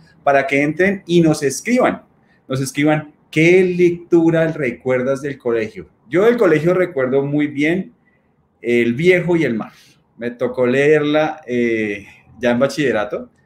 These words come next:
Es un libro que recuerdo mucho. Entonces, un minutico, recuerden, vamos a responder qué lectura recuerdas del colegio. Les va a salir una cajita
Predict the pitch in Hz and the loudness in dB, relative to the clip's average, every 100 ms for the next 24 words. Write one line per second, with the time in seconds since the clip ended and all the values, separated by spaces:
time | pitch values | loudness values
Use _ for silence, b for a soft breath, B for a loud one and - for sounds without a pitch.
0 | _ 127 127 135 135 139 131 113 110 107 | _ -4 -2 0 -2 -2 -2 -4 -6 -6
1 | 113 107 101 98 123 - b b b 208 | -4 -4 -6 -6 -6 -6 b b b 0
2 | 233 247 240 160 139 127 127 143 117 82 | 4 4 4 2 0 0 2 0 0 -8
3 | - _ - 156 202 202 196 196 190 170 | -14 _ -2 0 0 0 -2 -4 -2 0
4 | 170 170 _ - 202 214 214 - 185 180 | 0 -4 _ -2 0 2 -2 0 0 2
5 | 180 156 135 143 147 - 117 107 107 110 | 0 -4 -4 -4 -6 -2 -4 -4 -8 -6
6 | 127 160 170 185 190 190 190 190 170 180 | -4 0 0 2 0 0 0 -2 -2 -4
7 | - | -6